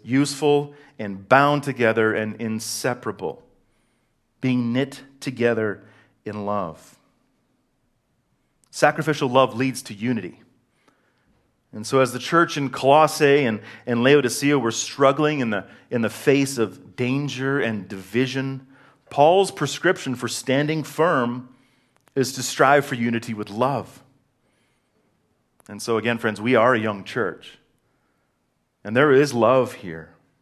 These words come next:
I think sometimes we're still in the honeymoon stage a little bit. We haven't really got our feet wet, haven't really bothered each other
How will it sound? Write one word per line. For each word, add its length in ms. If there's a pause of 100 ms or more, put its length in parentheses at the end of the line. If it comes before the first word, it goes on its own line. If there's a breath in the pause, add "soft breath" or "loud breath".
(840)
I 100
think 180
sometimes 420
we're 80
still 320
in 80
the 80
honeymoon 380
stage 360
a 60
little 220
bit. 300 (540 soft breath)
We 120
haven't 240
really 200
got 160
our 140
feet 340
wet, 560 (540 soft breath)
haven't 260
really 220
bothered 400
each 180
other 340